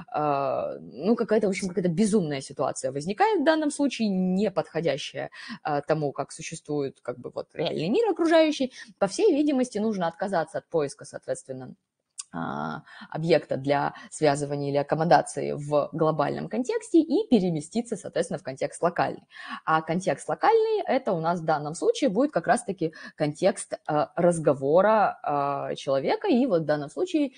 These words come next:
здесь будет отсылать к вот этому самому новому ресторану, а не, э, к месту, в котором я совершаю данное высказывание. А, следующий блок — это «я» и «ты». А,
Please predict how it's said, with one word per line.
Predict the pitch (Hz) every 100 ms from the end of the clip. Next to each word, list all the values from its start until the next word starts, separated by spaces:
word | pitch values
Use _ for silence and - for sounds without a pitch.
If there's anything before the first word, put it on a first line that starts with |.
| 233
здесь | 151 143 220
будет | 151 170 196
отсылать | 139 - 123 180 -
к | -
вот | 127
этому | 175 160 139
самому | 143 165 151 -
новому | 165 139 131 156 151
ресторану, | 143 - 139 135 135 - _ _ - -
а | - 147 180
не, | 131 135 151 165
э, | - - - - - - - _
к | 160
месту, | 135 196 180
в | 185
котором | 131 131 143 -
я | 135 151
совершаю | - 127 - 131 127
данное | 135 - 143
высказывание. | 143 - - - _ _ _ - - - 240 -
А, | 143 143 143 143
следующий | - 196 214 339
блок — | 277 403 392
это | - 302
«я» | 311 175 175
и | 202
«ты». | 202 - - _ _ 247 196 -
А, | 143 143 131 120